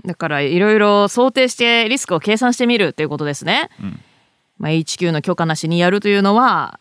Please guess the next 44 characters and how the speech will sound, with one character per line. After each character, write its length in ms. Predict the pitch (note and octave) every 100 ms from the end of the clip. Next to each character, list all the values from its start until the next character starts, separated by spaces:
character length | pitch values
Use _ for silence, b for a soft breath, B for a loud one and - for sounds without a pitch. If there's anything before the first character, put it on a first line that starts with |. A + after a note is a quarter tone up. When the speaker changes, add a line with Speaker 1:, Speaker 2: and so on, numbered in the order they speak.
| _
Speaker 1:
ま 80 | F3+
あ、 20 |
ち 80 | D#3+
ょ 20 |
っ 20 |
と 80 | D3+
危 100 | -
険 260 | - D#3 D3
だ 100 | D3
し、 140 | -
リ 120 | E3
ス 180 | G3 -
ク 100 | D#3+
が 160 | D#3 D#3
あ 100 | C4
る 120 | D#4
け 180 | B3+ D#4+
れ 120 | E4
ど 160 | G#3+ C#4
も、 640 | C4+ D4 F#4+ A4+ A4 A#3+
国 360 | D3 D#3+ - D3+
営 40 |
放 200 | C#3+ E3+
送 140 | D3+ C#3+
に 100 | C#3+
出 120 | E3+
る 80 | C3+
チ 120 | -
ャ 100 | A#3+
ン 60 | G#3+
ス 100 | -
と 100 | B2
い 100 | C#3+
う 60 |
こ 120 | D3
と 80 | D3
で、 80 | C#3
そ 100 | E3+
の 100 | D#3+
価 120 | F#3+
値 120 | D3
が 100 | D3
あ 60 | E3+
る 220 | F3 C#3